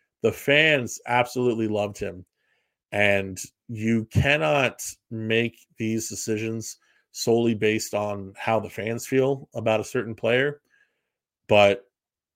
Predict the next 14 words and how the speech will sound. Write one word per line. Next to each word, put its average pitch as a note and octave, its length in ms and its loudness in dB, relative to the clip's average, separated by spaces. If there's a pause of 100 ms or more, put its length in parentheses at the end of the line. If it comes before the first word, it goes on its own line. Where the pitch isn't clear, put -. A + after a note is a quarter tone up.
(540)
you B2+ 320 0
have D3+ 380 4
to C#3 120 0
understand A2+ 840 -2 (720)
that A2 160 4
if A2 140 0
a G#2+ 80 -2
player D3 400 2
is A#2 240 -2
this A2+ 200 -4
special A#2 380 0
to A#2 160 -6
the G2 100 -10
city D3+ 480 -2